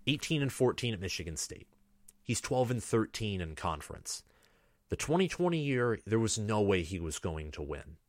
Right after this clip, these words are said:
Like, the fact that he won two games against two ranked opponents, Michigan, which turned out to be a mirage, they were never really good, but he beat Northwestern, who finished as a top ten team, that was impressive in itself.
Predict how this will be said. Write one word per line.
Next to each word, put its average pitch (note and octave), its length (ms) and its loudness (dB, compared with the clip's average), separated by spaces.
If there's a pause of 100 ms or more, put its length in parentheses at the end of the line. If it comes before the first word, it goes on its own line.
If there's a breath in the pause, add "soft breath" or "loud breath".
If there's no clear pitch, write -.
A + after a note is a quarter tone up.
(340)
Like, A2 140 2
the A#2 100 6
fact D#3 320 2
that - 140 2
he C3 160 2
won F#2 420 -2
two A2 300 -2
games F2+ 440 -2
against E2+ 360 -2
two G2+ 300 0 (420 soft breath)
ranked G2 240 2
opponents, F#2+ 640 -2 (340 soft breath)
Michigan, G2 760 2 (100)
which - 300 -2
turned G2 260 0
out F2 160 4
to - 80 -8
be F2+ 140 -2
a E2 60 -2
mirage, D#2 720 0
they - 120 -10
were - 120 -10
never E2 260 -2
really E2 320 -4
good, E2+ 320 -2 (400 soft breath)
but A#2+ 100 2
he C3 60 2
beat E3 220 0
Northwestern, A2+ 880 2 (100)
who - 100 -10
finished F2+ 340 -4
as - 120 -2
a - 40 -4
top E2+ 280 0
ten D#2+ 220 -6
team, F2+ 240 -6
that G2 160 0
was C#3+ 160 0
impressive G#2 560 0
in D#2+ 60 -6
itself. - 540 -8